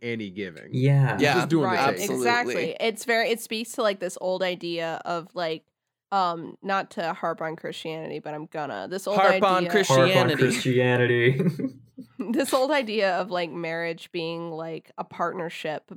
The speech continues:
Speaker 4: but what they mean is marriage is a woman being completely subservient to a man who gives her money sometimes.
Speaker 1: It's
Speaker 2: Yeah.
Speaker 1: called complementarianism.
Speaker 4: Uh,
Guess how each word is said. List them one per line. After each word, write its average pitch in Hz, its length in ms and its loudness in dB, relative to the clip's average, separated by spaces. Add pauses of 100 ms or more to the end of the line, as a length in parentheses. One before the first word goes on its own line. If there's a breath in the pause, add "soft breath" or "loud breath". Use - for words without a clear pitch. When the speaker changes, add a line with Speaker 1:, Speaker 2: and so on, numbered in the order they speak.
Speaker 4:
but 165 180 -4
what 175 220 -6
they 170 120 -4
mean 175 520 -6
is 156 500 -6
marriage 156 600 -6
is 156 360 -8
a - 80 -6
woman 160 640 -8 (240)
being 175 300 -8
completely 170 560 -8
subservient 160 760 -8
to 175 200 -6
a 165 60 -6
man 156 500 -8 (160)
who 160 200 -8
gives - 240 -8
her 180 100 -4
money 120 260 -8
sometimes. - 460 -16 (100)
Speaker 1:
It's - 120 -20
Speaker 2:
Yeah. - 100 2
Speaker 1:
called 101 260 -2
complementarianism. 117 1600 -8
Speaker 4:
Uh, 214 220 2